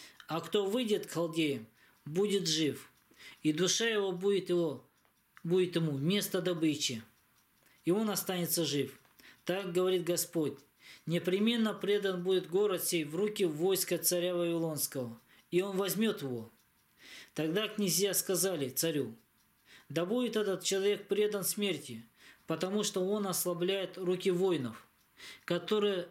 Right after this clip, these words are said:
остаются в этом городе, и руки всего народа, говоря к ним такие слова. Ибо этот человек не благоденствия желает народу всему, а бедствия». Тогда Иеремия сказал Седекии:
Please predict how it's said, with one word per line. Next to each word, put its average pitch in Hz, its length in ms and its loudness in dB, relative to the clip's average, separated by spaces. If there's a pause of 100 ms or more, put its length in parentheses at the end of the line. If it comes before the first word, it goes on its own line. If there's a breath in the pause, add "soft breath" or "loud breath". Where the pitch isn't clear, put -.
остаются 185 680 2
в 165 80 0
этом 190 260 0
городе, 160 540 0 (360 loud breath)
и 165 120 4
руки 220 300 0
всего 196 340 2
народа, 180 500 -2 (460 loud breath)
говоря 180 400 0
к 202 100 -8
ним 196 140 2
такие 180 320 2
слова. 151 500 -2 (640 loud breath)
Ибо 165 260 2
этот 220 320 0
человек 165 460 0 (140)
не 170 520 0 (200)
благоденствия 175 840 0
желает 165 400 0
народу 170 300 -2
всему, 131 400 -2 (260)
а 170 140 -2
бедствия». 156 640 0 (1040 loud breath)
Тогда 160 260 0
Иеремия 202 500 2
сказал 185 440 0
Седекии: 165 640 -2